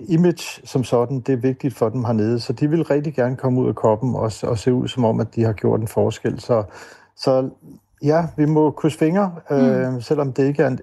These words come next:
Speaker 1: er nemt at være optimist omkring lige nøjagtigt den her baggrund for cop-præsidenten, så må vi krydse fingre for, at det går godt.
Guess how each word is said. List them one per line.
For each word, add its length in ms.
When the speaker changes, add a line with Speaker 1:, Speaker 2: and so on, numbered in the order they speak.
Speaker 1:
er 60
nemt 240
at 100
være 200
optimist 500
omkring 300
lige 140
nøjagtigt 380
den 80
her 80
baggrund 440
for 120
cop-præsidenten, 1040
så 140
må 80
vi 60
krydse 240
fingre 220
for, 180
at 80
det 80
går 120
godt. 220